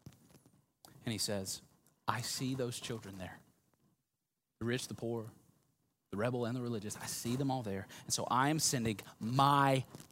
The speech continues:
church, the spirit of my son Jesus, alive in and through a church like McDonough Christian Church to bring hope to the hurting people and lead the lost to be found."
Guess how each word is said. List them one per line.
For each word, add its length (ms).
church, 540
the 60
spirit 240
of 100
my 320
son 280
Jesus, 420
alive 680
in 260
and 140
through 260
a 80
church 340
like 200
McDonough 440
Christian 240
Church 180
to 80
bring 140
hope 340
to 100
the 80
hurting 320
people 280
and 100
lead 180
the 80
lost 340
to 60
be 100
found." 360